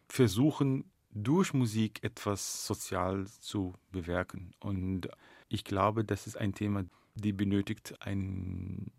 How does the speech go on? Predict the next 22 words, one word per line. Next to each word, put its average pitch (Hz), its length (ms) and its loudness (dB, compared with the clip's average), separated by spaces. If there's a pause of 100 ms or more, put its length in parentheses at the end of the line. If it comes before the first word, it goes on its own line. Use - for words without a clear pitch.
(100)
genauerer 110 920 6
und 98 380 0
analytischerer 98 1000 -2 (160)
Blick. 85 400 -2 (340)
Und - 180 -12
zu 120 80 -4
gucken, 120 340 0
was - 240 -4
wirklich 120 400 2
passiert - 480 -6 (300)
in 98 180 -4
solche 87 520 -6
Projekte 123 500 -4
und 107 100 0
was 98 220 -2 (100)
kann 127 160 4
man 120 140 4
Musik 101 420 2 (300)
bewirken 90 680 2 (220)
über 95 460 6 (100)
das - 240 0
Musizieren. 82 540 -4